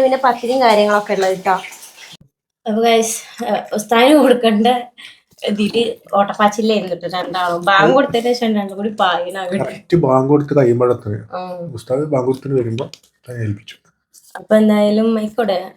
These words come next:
Speaker 1: ആ. എന്തായാലും, ആ, മൂ-, നമ്മുടെ മൂന്നാമത്തെ നോമ്പ് ഒരു ജഗപുക നോമ്പായി പോയില്ലമ്മ. ഒക്കെ പാടി പാഞ്ഞു കെട്ടിയിട്ടുള്ള ഒരു നോമ്പായി പോയി. എന്തായാലും അത്യാവശ്യത്തിലുള്ള സംഭവം നമുക്കുള്ളതൊക്കെ ഇവിടെ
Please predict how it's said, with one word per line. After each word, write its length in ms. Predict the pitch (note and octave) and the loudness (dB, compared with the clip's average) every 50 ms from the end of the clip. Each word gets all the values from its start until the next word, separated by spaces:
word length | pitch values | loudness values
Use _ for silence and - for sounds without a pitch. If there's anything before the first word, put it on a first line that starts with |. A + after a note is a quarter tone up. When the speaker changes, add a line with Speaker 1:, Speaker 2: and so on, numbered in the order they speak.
| - G3 | -16 -14
Speaker 1:
ആ. 20 | F#3+ - _ - _ _ _ _ _ _ _ _ _ _ _ _ _ _ _ _ _ _ _ _ _ - A3 | -14 -14 _ -20 _ _ _ _ _ _ _ _ _ _ _ _ _ _ _ _ _ _ _ _ _ -6 -2
എന്തായാലും, 340 | G#3+ G#3+ G#3 G3+ G#3+ A3+ G#3+ G#3+ A#3 A3 G#3+ G#3+ G#3 | 0 0 2 2 0 0 0 0 0 0 0 2 2
ആ, 20 | G#3+ G#3 G3+ G3 | 4 4 4 4
മൂ-, 120 | G3+ G3+ - - G3+ G3+ | 2 0 -2 -2 0 0
നമ്മുടെ 280 | G3+ G3+ G3+ G3 G3+ G3+ G3+ | 2 2 2 2 2 2 2
മൂന്നാമത്തെ 440 | G3 G3+ G#3 A3 A#3 B3 C4 B3+ D#4+ C#4+ B3 | 2 2 4 4 4 4 2 0 0 0 2
നോമ്പ് 220 | A3 G#3+ A3 G#3 A#3 | 2 4 4 4 2
ഒരു 100 | A#3+ B3 G3+ F3+ G#3 | 2 0 0 2 0
ജഗപുക 380 | G3 G3 G#3+ A3 G#3+ A3 G#3+ A3 A3+ G#3+ | 0 2 2 0 0 0 0 0 2 2
നോമ്പായി 300 | G3+ G3 G3+ G#3+ G#3+ G#3+ G#3+ G#3+ | 0 0 -2 -2 -2 -4 -2 -2
പോയില്ലമ്മ. 320 | A3 G#3 G#3+ A3+ A#3 A#3+ B3+ E4 F4 - - _ _ _ - - - - - _ _ _ _ _ - G4+ G#4 F#4 D4 C4+ - _ _ - - _ _ - A3+ | -2 0 0 0 -2 -2 -4 -6 -8 -10 -14 _ _ _ -20 -20 -20 -20 -20 _ _ _ _ _ -12 -12 -8 -8 -8 -10 -10 _ _ -20 -20 _ _ 0 0
ഒക്കെ 140 | G#3+ A3 A#3+ A3 A#3+ | 2 2 0 2 2
പാടി 240 | C4 C#4 D4 D#4 F4+ - - B3+ | 2 2 4 2 0 0 2 2
പാഞ്ഞു 420 | A#3 A3 G#3+ A3 A3+ B3 D4 E4+ D#4+ | 4 6 4 4 2 2 -2 -2 -2
കെട്ടിയിട്ടുള്ള 500 | C4 A#3 G#3 A3 B3 B3 A#3 C4+ B3 B3+ A#3+ | -2 -2 -2 -4 -6 -8 -6 -6 -6 -4 -4
ഒരു 80 | G#3+ A3+ G#3+ G#3 | -4 -2 0 0
നോമ്പായി 340 | G3+ G3 G3 G3 F#3+ F3+ - - - | 0 -2 -2 -4 -6 -8 -8 -10 -10
പോയി. 160 | D3+ - - - - _ _ _ G#3 G#3 _ _ _ _ _ _ _ _ _ _ _ _ _ - _ _ _ _ _ _ _ _ - | -12 -12 -12 -14 -20 _ _ _ -20 -20 _ _ _ _ _ _ _ _ _ _ _ _ _ -20 _ _ _ _ _ _ _ _ -4
എന്തായാലും 360 | A3+ A3+ A#3 A3+ A#3 B3 B3+ C4 - - A3 | -2 0 2 2 2 2 0 -2 -4 -6 -4
അത്യാവശ്യത്തിലുള്ള 720 | G#3+ G#3+ G3+ G#3+ G#3+ - - _ - D4 D4 D4+ D4+ D#4 D4+ D4+ | 0 2 2 2 2 -2 -10 _ -12 -6 -2 0 0 0 0 -2
സംഭവം 340 | C#4 C4 B3 A#3 C4 C4 A#3+ G#3 | -2 -2 -2 0 0 0 2 2
നമുക്കുള്ളതൊക്കെ 540 | G3 G3+ G#3+ G#3 D4 E4 E4 D#4+ E4 - D4+ | 2 0 -2 -2 -4 -4 -4 -6 -6 -6 -6
ഇവിടെ 140 | D#4 D4+ | -4 -4